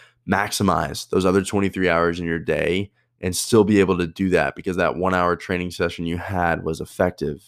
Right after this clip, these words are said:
It was productive. It made you, ma-, made you know. You left the gym knowing, "I did everything I could do today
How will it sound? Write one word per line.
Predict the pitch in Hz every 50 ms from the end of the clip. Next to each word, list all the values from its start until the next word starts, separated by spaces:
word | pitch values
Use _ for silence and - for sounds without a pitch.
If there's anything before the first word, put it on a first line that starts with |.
| _ _ -
It | 87
was | 85 82 -
productive. | _ - 87 - - 98 92 90 - - 90 76 76 80 87
It | - - -
made | 85 95 95 95 95 90 87
you, | 90 85 85 76 - - _ _ -
ma-, | 107 127 127 -
made | - 135 156 160 156 147
you | 160 147
know. | 127 113 107 101 92 80 78
You | 82 90 101
left | 107 117 127 131 -
the | - 117
gym | 123 127 127 120 113 110 107
knowing, | 107 104 104 101 95 90
"I | 87 90
did | 92 90 107 104 - -
everything | 101 101 113 117 - - 120 110
I | 101
could | - - - 120 107 101 98 98 _ _ - - _ _ _ _ -
do | 113 104
today | 92 95 92 90 90 87 87 82